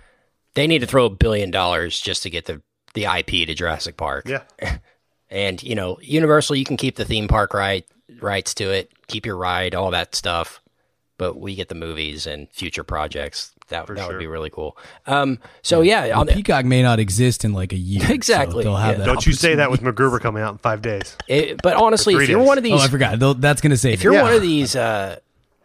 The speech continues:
Speaker 1: one of these established directors, Netflix would be the only company I would feel comfortable working with. Like, okay, they're probably gonna still exist in ten years. Like, Peacock <laughs> might not exist, Paramount
Speaker 3: Yeah.
Speaker 1: Plus, all this type of stuff might not even exist.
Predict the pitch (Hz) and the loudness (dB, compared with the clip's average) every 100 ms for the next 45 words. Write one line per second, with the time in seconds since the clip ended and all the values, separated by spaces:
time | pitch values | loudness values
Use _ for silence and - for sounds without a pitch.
0 | _ - - - 165 175 175 135 92 - | _ -20 -16 -4 -2 0 0 -2 -4 -10
1 | - - - 92 131 160 - 90 95 - | -4 -2 0 0 2 0 0 -2 -2 -2
2 | 147 147 - _ _ _ - 139 - 302 | -2 -4 -10 _ _ _ -4 -2 0 -2
3 | 269 220 202 135 120 131 117 120 104 98 | -2 0 0 2 2 0 -2 -6 -2 -2
4 | 92 90 - 87 95 78 85 80 76 69 | -2 -4 -8 -10 -10 -10 -10 -10 -12 -14
5 | _ _ _ _ 98 95 117 107 113 107 | _ _ _ _ -4 -2 -2 -2 -2 -2
6 | 95 101 120 104 120 156 156 135 120 - | -4 -4 -4 -2 0 2 4 2 0 -2
7 | 113 98 85 87 - 80 - 73 71 67 | -2 -4 -4 -6 -8 -10 -10 -8 -8 -10
8 | - - _ _ _ _ _ - 104 - | -14 -20 _ _ _ _ _ -6 -6 -8
9 | _ - - 262 233 _ - - 147 - | _ -4 2 2 2 _ -20 -8 -6 -6
10 | - 127 151 139 127 117 127 131 - 143 | -2 -2 0 0 0 -2 -6 -4 0 2
11 | 156 151 147 - - 117 135 131 - 117 | 4 4 4 4 4 4 4 2 0 0
12 | 131 135 - 127 127 117 135 120 120 160 | 0 -2 -2 -2 -4 -6 -6 -4 -2 0
13 | 226 202 202 170 160 175 | 2 2 4 4 4 4